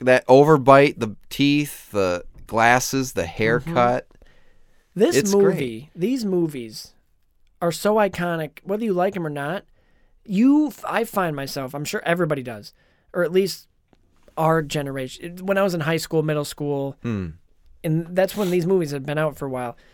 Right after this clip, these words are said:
Speaker 2: But it, you, like, stuff that you integrate into your regular everyday life, like catchphrases, you may have
Speaker 1: Right.
Speaker 2: forgotten where it even came from, but you do it. And then when you watch this, you're like, "Oh, yeah." Like the finger thing. People still do that pinky thing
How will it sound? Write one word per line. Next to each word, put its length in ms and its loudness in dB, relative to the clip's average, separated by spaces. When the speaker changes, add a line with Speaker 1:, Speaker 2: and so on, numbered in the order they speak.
Speaker 2:
But 140 0
it, 180 -2
you, 260 -4
like, 180 -8
stuff 640 -2
that 160 -2
you 140 -4
integrate 440 0
into 160 -6
your 140 2
regular 420 0
everyday 320 -2
life, 200 -6
like 160 -8
catchphrases, 800 -4
you 100 0
may 140 2
have 80 -2
Speaker 1:
Right. 40 -12
Speaker 2:
forgotten 400 -4
where 100 -2
it 60 -4
even 160 -6
came 240 -4
from, 200 -6
but 100 -6
you 100 -8
do 280 -4
it. 220 -14
And 80 -4
then 80 2
when 80 0
you 100 2
watch 300 0
this, 160 -10
you're 80 -6
like, 260 -8
"Oh, 240 -8
yeah." 560 -8
Like 220 0
the 80 0
finger 400 0
thing. 240 -10
People 340 -2
still 240 0
do 160 0
that 200 0
pinky 320 -6
thing 380 -10